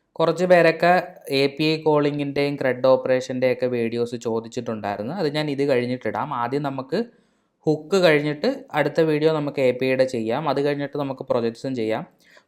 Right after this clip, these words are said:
കുറച്ച് ഡിലേ ആയിപ്പോയി ഹെൽത്ത് ഇഷ്യൂസ് കാരണം. ഇനി റെഗുലർ ആയിരിക്കും വീഡിയോസ്. അപ്പം ഈ വീഡിയോയിൽ നമ്മൾ പഠിക്കാൻ പോകുന്നത് യൂസ് റെഡ്യൂസർ ഹുക്കാണ്. അത് വെച്ചിട്ട് നമ്മളൊരു കൗണ്ടർ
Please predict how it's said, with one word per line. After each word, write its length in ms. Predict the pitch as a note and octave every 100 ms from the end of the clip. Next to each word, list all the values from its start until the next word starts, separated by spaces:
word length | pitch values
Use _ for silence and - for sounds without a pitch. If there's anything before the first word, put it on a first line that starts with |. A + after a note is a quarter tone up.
| -
കുറച്ച് 320 | C#3+ C#3+ F3+ D3
ഡിലേ 220 | C#3 D3+ C#3
ആയിപ്പോയി 320 | B2 B2 A#2+
ഹെൽത്ത് 260 | A#2 A2+ B2 A#2
ഇഷ്യൂസ് 260 | B2 A#2 A2+
കാരണം. 260 | G#2 A2 G3 _ _ _ C#3+
ഇനി 160 | D3 E3+ E3+
റെഗുലർ 320 | C3+ C3 C3+ C3+
ആയിരിക്കും 320 | B2+ A#2 A#2 A2
വീഡിയോസ്. 460 | G#2+ A2 A2 - A3+ - _ _ _ _ _ _ -
അപ്പം 220 | F#3 A#3+ A#3 F#3
ഈ 40 | F#3+ A3
വീഡിയോയിൽ 300 | G#3 G3 G3 G3+
നമ്മൾ 180 | G3 F#3
പഠിക്കാൻ 320 | F3 D3+ E3 D#3+
പോകുന്നത് 280 | D#3+ D3+ D#3 F3
യൂസ് 280 | C#3 C#3+ D3+
റെഡ്യൂസർ 420 | D3 C#3 C#3+ C#3+ D3
ഹുക്കാണ്. 540 | C3+ A#2+ _ A#2+ A2+ E3+ A#3 _ _ B2+
അത് 80 | C#3+
വെച്ചിട്ട് 320 | C#3 C3+ B2+ D#3
നമ്മളൊരു 320 | C#3 B2+ C3 C3+
കൗണ്ടർ 380 | B2+ B2+ C3